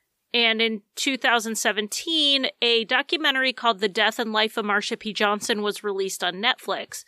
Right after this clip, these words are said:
And this documentary follows an employee of the New York Anti-Violence Project investigating Marsha's death.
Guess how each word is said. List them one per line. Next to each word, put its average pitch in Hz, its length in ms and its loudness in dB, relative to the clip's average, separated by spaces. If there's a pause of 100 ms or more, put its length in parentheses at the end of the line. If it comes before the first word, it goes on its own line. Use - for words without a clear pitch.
(400)
And 220 140 -2
this 427 240 2
documentary 220 720 0
follows 247 640 2
an 226 120 0
employee 262 720 2
of 214 260 2
the 226 120 2
New 214 200 -2
York 220 420 2
Anti-Violence 233 760 2
Project 214 560 2
investigating 226 840 0
Marsha's 196 500 -2
death. - 480 -2